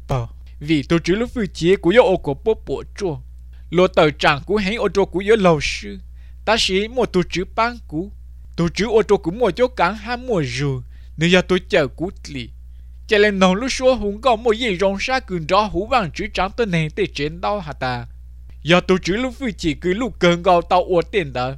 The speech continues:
Nếu lúc phương chí cứ lúc cơn gạo ô tô bên mùa yên. Nếu tù chú luôn chú bên màu hú trắng trờ. Cú yếu chỉ tùa, ta chỉ cú yếu một sáng nhỏ ha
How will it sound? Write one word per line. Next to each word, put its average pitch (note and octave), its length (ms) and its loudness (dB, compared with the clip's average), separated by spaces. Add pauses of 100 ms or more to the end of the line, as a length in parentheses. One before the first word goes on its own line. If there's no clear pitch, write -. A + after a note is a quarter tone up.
(440)
Nếu E3 120 4
lúc B3 220 -2
phương A#3 140 -2
chí D#3+ 180 0
cứ F3 160 -2
lúc G#3+ 240 -2
cơn F3 220 4
gạo E3+ 140 6
ô F3 120 2
tô F3 180 0 (100)
bên B3 240 -4
mùa A#3 100 4 (200)
yên. F3+ 260 -4 (380)
Nếu F3 180 2
tù F#3+ 180 6
chú F#3+ 120 4
luôn A#3 260 0
chú E3+ 240 2
bên B3+ 120 -4
màu F3 180 0
hú D3+ 220 -4
trắng E3 240 -8 (120)
trờ. C3 200 -2 (560)
Cú F3+ 80 0
yếu A#3+ 200 6
chỉ F#3+ 160 -2
tùa, E3+ 360 4
ta B3 180 -2
chỉ F#3+ 120 -4
cú F3+ 140 -8
yếu G#3 120 0
một B3+ 220 -2
sáng F3+ 240 0
nhỏ B3 140 0
ha A#3+ 220 -2